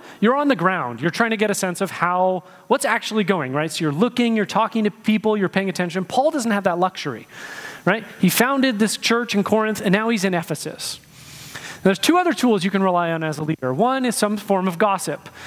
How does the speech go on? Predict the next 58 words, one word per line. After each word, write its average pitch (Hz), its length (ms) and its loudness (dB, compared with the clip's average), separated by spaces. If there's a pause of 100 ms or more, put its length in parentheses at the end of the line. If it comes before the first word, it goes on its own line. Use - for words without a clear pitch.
(160)
right? 196 220 4 (220)
People 320 300 4
come 294 260 2
to 294 140 2
you 311 420 4
and 220 160 0
tell 240 240 2
you 226 240 2
what 208 420 2
is 220 260 0
going 233 360 0
on 185 400 0 (220)
that 240 140 2
helps 262 360 0
you 311 100 6
understand 208 560 0
what's 247 200 0
going 226 200 2
on 196 180 0
here. 143 180 -2
And 185 100 0
the 226 60 0
two, 311 440 2 (180)
the 226 60 4
third 349 220 4
one 247 160 2
is 262 240 0 (380)
someone 254 340 2
brings 220 300 0
questions 180 480 0
to 151 100 0
you. - 160 -2 (480)
They're 185 140 4
like, 190 160 0
"Oh, 269 80 4
so 214 420 0
how - 160 0
do 294 80 2
I 247 100 2
do 165 160 -2
this?" 135 240 0
Right? 254 140 2
And 247 80 2
then 226 140 2
you 254 180 4
can 269 140 2
use 214 320 4
both 185 200 2
the 180 80 0
gossip, 233 520 0
if 190 180 -2
you're 180 300 2
not 202 240 2
on 190 180 0
site, 190 300 0
both 208 140 -2
the 214 60 -2
gossip, 277 460 0